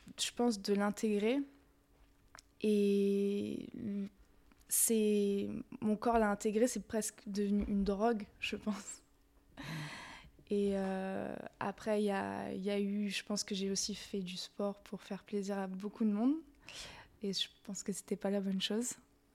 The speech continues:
Faut pas se leurrer, voilà, quand on performe pour faire plaisir à papa, maman, pour faire plaisir au coach.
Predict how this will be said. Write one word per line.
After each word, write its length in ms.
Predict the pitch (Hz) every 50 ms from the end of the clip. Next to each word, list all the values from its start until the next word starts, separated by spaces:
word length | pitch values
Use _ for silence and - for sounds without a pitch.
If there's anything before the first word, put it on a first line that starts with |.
| - - - -
Faut 100 | - -
pas 100 | 202 190
se 180 | - - - 202
leurrer, 400 | 185 180 196 208 214 214 208 196
voilà, 180 | 185 190 - - 214 -
quand 220 | - 208 - -
on 60 | 214
performe 520 | 190 - 196 185 - - - 208 208 214 208
pour 100 | - 208
faire 160 | - - 202
plaisir 340 | 190 - 226 196 196 196 196
à 80 | 190 190
papa, 260 | - 208 190 - 202
maman, 600 | 196 190 190 185 185 196 214 220 220 220 220 220
pour 140 | 220 - -
faire 160 | - 220 190
plaisir 340 | - - 208 196 196 196 190
au 80 | 196 190
coach. 380 | - - 240 240 - - -